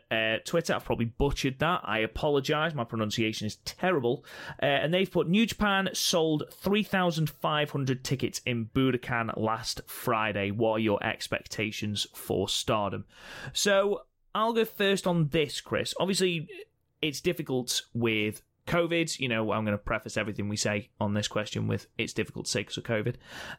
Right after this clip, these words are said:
Um, and obviously, we didn't draw tremendously well in Sendai. However, this is Tokyo. It's a market that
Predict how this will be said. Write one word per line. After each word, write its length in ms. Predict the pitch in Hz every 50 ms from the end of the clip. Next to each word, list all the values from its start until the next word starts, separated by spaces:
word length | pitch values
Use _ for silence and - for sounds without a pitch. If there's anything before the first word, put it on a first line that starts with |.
| - -
Um, 480 | - 143 143 143 143 139 139 139 139 - _ _ _ _ _ _ -
and 160 | 143 151 151 147
obviously, 680 | 139 139 147 131 - - 135 127 127 117 117 120 _ _ _ _ _ _ -
we 240 | 143 131 - 156 139
didn't 260 | 131 147 135 139 131
draw 420 | 123 - 123 120 117 113 113 - - _ _ _ -
tremendously 720 | - - 160 151 151 147 143 139 127 120 - - 117 113
well 260 | 110 107 104 104 101
in 160 | - 117 110
Sendai. 480 | 107 - - 135 120 117 107 98 98 101
However, 520 | 101 123 120 127 127 120 120 117 113 110 113 _ _ _ _ _ _ _ _ _ _ _ - -
this 260 | 139 156 139 - 147
is 80 | 135
Tokyo. 600 | - - 147 139 135 127 - 143 131 127 127 131
It's 180 | - - 120 -
a 60 | 123
market 600 | 123 127 123 120 117 117 117 - - 117 101 - -
that 360 | 117 107 107 - - -